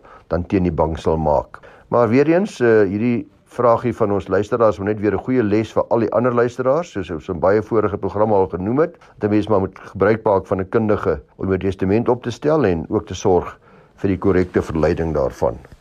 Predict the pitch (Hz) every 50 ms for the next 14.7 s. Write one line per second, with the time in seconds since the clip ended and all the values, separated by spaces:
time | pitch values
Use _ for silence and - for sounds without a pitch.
0 | _ - - _ _ _ _ _ _ _ _ _ _ - 98 92 98 107 110 107
1 | 104 101 90 - - - 92 87 85 85 - - - 127 131 131 131 127 113 101
2 | 90 - - 110 110 110 110 104 101 98 92 87 80 - - - - - - -
3 | _ _ - - - 107 110 110 104 107 107 104 92 - 107 98 78 92 92 90
4 | 92 87 82 80 73 65 - - - 104 110 98 92 87 87 98 104 104 107 92
5 | - 101 98 - - - 85 73 80 85 82 80 78 - - _ _ - - -
6 | 90 78 - - 92 92 92 98 - - 95 95 92 90 85 71 - - _ -
7 | _ _ - - 85 90 101 98 - 98 90 - 82 82 78 76 - - 95 92
8 | 95 101 101 95 101 90 90 92 92 87 82 80 82 90 104 117 120 113 110 -
9 | - _ _ _ _ _ - _ - - - _ _ _ - - - - - 85
10 | 113 110 110 - - 101 104 101 104 107 104 107 107 95 - 101 98 90 - -
11 | 101 98 104 101 82 71 71 67 69 71 - - - - - - - - - -
12 | - - - _ - 82 87 90 104 104 98 95 92 101 107 117 107 98 104 107
13 | 104 104 - - 87 80 80 78 85 78 82 92 90 - - 104 - - 90 87
14 | 82 - 117 117 110 107 95 82 - - - - -